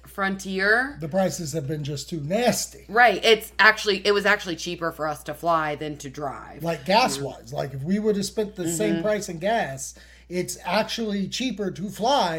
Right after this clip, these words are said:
Speaker 2: and we
Speaker 1: Mm-hmm.
Speaker 2: get there sooner.
Speaker 1: And not the wear and tear on the car as well.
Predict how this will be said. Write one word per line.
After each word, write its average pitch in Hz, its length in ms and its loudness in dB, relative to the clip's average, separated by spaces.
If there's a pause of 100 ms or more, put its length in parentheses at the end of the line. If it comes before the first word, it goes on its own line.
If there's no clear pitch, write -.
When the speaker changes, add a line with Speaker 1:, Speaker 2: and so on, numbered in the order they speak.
Speaker 2:
and - 20 -4
we 170 80 0 (180)
Speaker 1:
Mm-hmm. 165 60 2
Speaker 2:
get 180 120 -2
there 170 140 -2
sooner. 107 360 -8 (380)
Speaker 1:
And 220 480 6
not 185 260 2
the 175 80 -4
wear 165 180 -2
and 156 80 -6
tear 139 220 -8
on 120 80 -12
the - 80 -16
car - 320 -16
as - 120 -20
well. - 200 -16